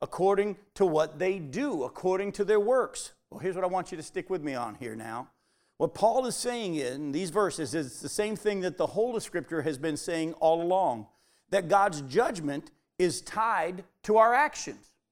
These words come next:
God's judgment is tied to our actions. Now, he doesn't determine whether we get into heaven or not by our actions.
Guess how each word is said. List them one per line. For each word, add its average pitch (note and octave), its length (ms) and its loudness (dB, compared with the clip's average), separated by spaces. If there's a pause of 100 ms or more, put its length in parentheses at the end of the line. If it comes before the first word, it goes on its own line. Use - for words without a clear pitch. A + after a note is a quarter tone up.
(800)
God's A3 280 4
judgment E3 720 0
is D4+ 320 -2
tied E3+ 360 2
to G#3 100 0
our G#3+ 160 6
actions. - 460 -2
Now, A3 280 -4 (400)
he G#3+ 100 0
doesn't B3 280 6
determine A#3+ 380 0
whether A3 180 4
we G#3 100 2
get G3 140 -2
into F#3+ 220 0
heaven A#3+ 260 -2
or G3 80 -2
not D#3 220 0
by C3 160 0
our A#2 140 0
actions. A2 500 -6